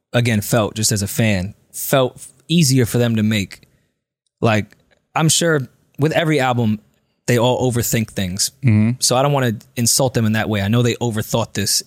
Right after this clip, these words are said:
Speaker 1: in that capacity, but it also feels like they kinda just let shit fly. Like, "All right, this is a great beat, you
Speaker 2: Mm-hmm.
Speaker 1: rap." <laughs>
Speaker 2: Right, right.
Speaker 1: No overthinking on this one. We'll switch a beat here and there, but
Speaker 2: Mm-hmm.
Speaker 1: if you find a pocket on this, let's just keep it.
Speaker 2: Yeah.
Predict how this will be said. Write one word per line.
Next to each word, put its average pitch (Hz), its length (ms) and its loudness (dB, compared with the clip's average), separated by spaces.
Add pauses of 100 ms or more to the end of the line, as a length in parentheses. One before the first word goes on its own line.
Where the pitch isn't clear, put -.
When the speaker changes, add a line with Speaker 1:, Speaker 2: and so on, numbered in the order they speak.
(140)
Speaker 1:
in 110 120 -2
that 107 140 -2
capacity, 101 460 -2
but 110 160 -4
it 107 80 -6
also 151 260 0
feels 143 240 0
like 113 280 0 (600)
they 123 100 0
kinda 127 380 0
just 117 400 -4
let 120 300 0
shit - 260 0 (200)
fly. 117 200 0
Like, 107 200 0
"All 113 40 -2
right, 107 160 -2
this 135 100 2
is 131 60 0
a 139 60 0
great 131 260 2
beat, 131 320 -2
you 120 180 0
Speaker 2:
Mm-hmm. 110 80 4
Speaker 1:
rap." 110 240 -2 (160)
<laughs> - 140 -4
Speaker 2:
Right, 104 260 4 (280)
right. 107 320 2
Speaker 1:
No 143 160 2 (100)
overthinking 139 360 0
on 127 100 0
this 135 180 0
one. 131 260 -2 (320)
We'll 123 120 2
switch 147 260 0
a 139 60 -2
beat 131 180 2
here 135 160 2
and 127 120 0
there, 127 200 0
but 104 220 0
Speaker 2:
Mm-hmm. 113 240 2 (1000)
Speaker 1:
if 117 200 0
you 143 100 4
find 139 220 0
a - 40 0
pocket 127 260 2
on 123 120 2
this, 123 220 0
let's 117 200 0
just - 180 -2
keep 131 200 0
it. - 340 -6
Speaker 2:
Yeah. 113 280 4